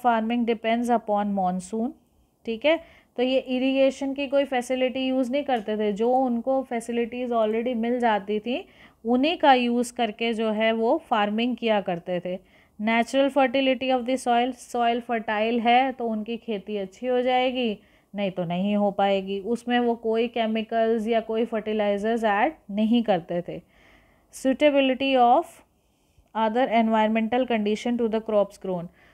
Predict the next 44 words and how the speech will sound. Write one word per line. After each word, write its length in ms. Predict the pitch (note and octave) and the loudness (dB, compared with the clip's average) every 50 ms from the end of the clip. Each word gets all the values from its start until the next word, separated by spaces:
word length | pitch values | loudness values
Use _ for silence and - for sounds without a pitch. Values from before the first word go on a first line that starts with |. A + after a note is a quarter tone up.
| _ _ _ | _ _ _
तो 80 | - A3 | -6 -6
जैसे 420 | G#3 A3 A3+ A3+ A3+ A3+ B3+ B3 | -2 0 0 0 0 0 -2 -2
कि 160 | A#3+ B3 A#3+ A#3 | -2 -4 -10 -8
क्लाइमेट 560 | - B3 A3+ A3 A3 A3 A3 A3+ A3+ G#3+ A3 | -2 -2 0 0 0 0 0 -2 -4 -4 -6
के, 240 | - A3+ A#3 A3+ A3 | -6 -4 -2 -2 0
हमें 300 | A3+ A3 G#3+ A3 G#3+ G#3 | 0 0 0 0 0 0
पता 180 | A3 G#3 A3 | 0 2 2
है 80 | A3 A3 | 2 2
राइस 280 | G#3 G#3 G#3 G#3 G#3 | 2 2 0 0 -2
को 100 | - A3+ | -4 -4
ज़्यादा 280 | A3 A3 G#3 G#3 G#3+ G#3+ | -2 0 2 2 2 2
वाटर 360 | G#3+ G#3 G#3 G3+ G3+ A3 G#3+ | 2 2 2 0 0 -2 -6
चाहिए, 360 | G#3+ - A3 G#3+ G#3+ G#3+ G#3+ | -6 -4 -4 -4 -2 -2 -2
किसको 340 | G#3 G#3+ A#3 A3+ - - A#3+ | -2 -4 -6 -6 -6 -8 -8
कितनी 320 | G#3+ A#3 A3 G#3 A3 A3+ A3+ | -6 -6 -6 -4 -2 0 0
रेनफॉल 540 | A3+ G#3+ G#3+ G#3+ G3+ - A3 A3 A3 G#3+ | 0 0 0 -2 -2 -2 0 2 2 2
चाहिए, 380 | G#3+ - A3 G#3 G#3 G#3+ A3 G#3+ | 0 -2 -2 -2 0 0 -2 -2
कैसा 340 | G#3+ A3 G#3+ G#3+ G#3+ A#3+ A#3 | -2 -2 -4 -2 -2 -4 -2
टेम्परेचर 580 | G#3+ A3+ G#3+ G3+ - G3+ G3+ G3+ G3+ A3 A3 | -2 -2 -4 -4 -4 -4 -4 -4 -2 -2 -4
चाहिए, 380 | G#3+ - G#3+ G#3 G#3 A3 A#3 B3 | -2 -2 -2 -2 -2 0 0 0
वो 200 | C4 B3 B3 A#3+ | 0 2 2 2
डिपेंड 480 | A#3+ A3 A3+ A3+ - G#3 G#3+ G#3+ A3 G#3+ | 2 0 -2 -2 0 -2 0 0 -2 -2
करता 420 | - G#3 G3 F#3+ - F#3 F#3+ G3 | -4 -4 -6 -4 -4 -4 -2 -2
था 320 | F#3 G#3+ A#3 B3+ - - _ _ _ - - _ _ _ _ - | 0 0 0 0 -2 -4 _ _ _ -20 -20 _ _ _ _ -6
कि 320 | B3 C4 C#4+ E4 E4 - - - - | -4 -2 -2 -2 -4 -6 -10 -10 -4
वो 140 | A3+ B3 C4 | -2 -2 -2
खुद 200 | C4 - C#4 C4+ | 0 0 0 2
ही 100 | C#4+ D4 | 2 0
नेचर 340 | C#4+ C4+ B3 B3 - C4 B3 | 0 0 -2 0 0 -2 -2
को 120 | B3 B3+ | 0 2
ऑब्जर्व 400 | B3 A#3+ G#3+ G#3 G#3+ A#3 A#3 A#3 | 2 2 2 0 -2 -2 -2 -2
करते 360 | A#3 - A3 G#3 G3 G#3+ A3 | -2 -2 -2 -2 -2 -4 -6
थे 100 | A3 C4+ | -4 -2
और 140 | C4 C4 C4 | 0 2 2
उस 220 | C4 B3+ B3+ B3 B3 | 2 2 2 0 -4
हिसाब 320 | A#3+ A3 A#3 G#3+ G#3 G#3+ | -4 -2 0 -2 -2 -2
से 160 | - - G#3+ | -6 -6 -4
वो 180 | G#3+ G#3+ G#3 G#3 | -2 -2 -2 -2
क्रॉप्स 380 | G#3 A3 G#3 G3 F#3+ - - | 0 0 0 0 -2 -4 -8
को 160 | - - C4+ C#4 | -4 -2 -2 0
ग्रो 240 | C4+ A#3 A3 G#3+ | 0 2 2 2
किया 260 | G#3 - G3+ G3+ G3 F3+ | 0 0 -2 -2 -2 -2
करते 340 | - F3+ D3 - D#3 D#3 | -4 -8 -8 -8 -10 -10
थे। 280 | D#3+ - D#3 D3 E3+ - | -10 -10 -12 -12 -14 -18